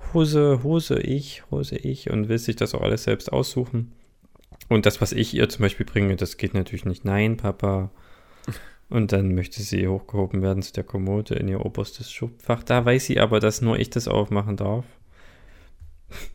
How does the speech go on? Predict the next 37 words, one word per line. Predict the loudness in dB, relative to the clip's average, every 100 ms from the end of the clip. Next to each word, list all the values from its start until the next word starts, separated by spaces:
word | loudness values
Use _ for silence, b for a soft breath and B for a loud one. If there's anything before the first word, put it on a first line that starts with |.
| -14
Ist | -2
auch | 0 0 0
immer | 0 0
süß | -4 -14 -20 -2 2 2 2
dann. | 0 2 2 0
Also | 0 0
sie | 2
macht | 0 2
ja | 2
eigentlich | 2 2 0
alles | -2 -2
immer | -2 -2 -2
auf. | -4 -6 -14 b b b -14 -2
Und, | 0 0 -2 -6
äh, | -8 -8
es | -8
gibt | -10 -8 -4
aber, | -4 -4 -6
ich | -6 -6
habe | -6 -6
gut | -8 -12 -8
Grenzen | -2 -2 -2 -4
festgelegt, | -4 -6 -4 -4 -4 -4
glaube | -4 -4 -2
ich. | -6 -8 -12 b b b b b _ _ _ _ -20 -20 -6
Ähm, | -2 0 -2 -4 -6 -10 _ _ _ _ _ _ _
bei | 0 0
Schubladen | 0 -4 0 2 2 0
zum | -2 -2
Beispiel, | -2 -4 -8 -6 -6 -2
das | -4 0
macht | -4 -4 -4
nur | -4
Papa | -2 -4 -2 -2
oder | 0
Mama | 0 -2 0
auf. | -2